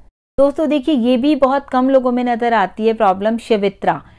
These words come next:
शिवित्रा क्या होती है दोस्तों, एक स्किन डिजीज होती है। जैसे कि स्किन डिजीज भी क्या, स्किन पे जो व्हाइट पैचेस होते हैं आपने देखा होगा, जो,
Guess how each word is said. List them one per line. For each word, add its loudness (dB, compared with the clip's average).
शिवित्रा 0
क्या 0
होती -2
है 2
दोस्तों, -2
एक -6
स्किन -2
डिजीज -2
होती -4
है। -4
जैसे -6
कि -10
स्किन -4
डिजीज -4
भी -6
क्या, -2
स्किन -4
पे -6
जो -4
व्हाइट 0
पैचेस -2
होते -4
हैं -4
आपने -8
देखा -4
होगा, 0
जो, -2